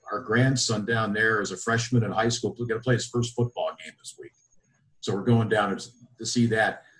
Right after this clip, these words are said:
So we're, um, it's the reason we don't have a dog. I would love to have a dog,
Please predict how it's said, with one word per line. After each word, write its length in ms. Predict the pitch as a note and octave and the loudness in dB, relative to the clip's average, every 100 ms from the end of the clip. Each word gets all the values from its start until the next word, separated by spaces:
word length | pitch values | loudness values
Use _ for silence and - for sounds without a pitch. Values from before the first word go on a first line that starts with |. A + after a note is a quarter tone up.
| - | -4
So 200 | - E3 | 0 4
we're, 500 | F3 D#4 D#4+ D#4+ - | 2 0 -2 -4 4
um, 400 | D3+ D3 B2 - _ - - | 4 6 2 -2 _ -20 -8
it's 120 | - | 2
the 40 | |
reason 280 | G3+ B3+ G3+ | 4 6 6
we 60 | F#3 | 6
don't 200 | F#3 D#3 | 6 6
have 140 | C3+ | 4
a 100 | G#2 | 2
dog. 320 | A2+ G#2 - | 4 4 4
I 100 | D3+ | 4
would 100 | C#3 | 6
love 280 | A#2+ C#3+ C3 | 6 4 4
to 100 | A#2+ | 4
have 80 | G#2+ | 2
a 60 | |
dog, 320 | F2+ F2 D#2 | -4 -8 -10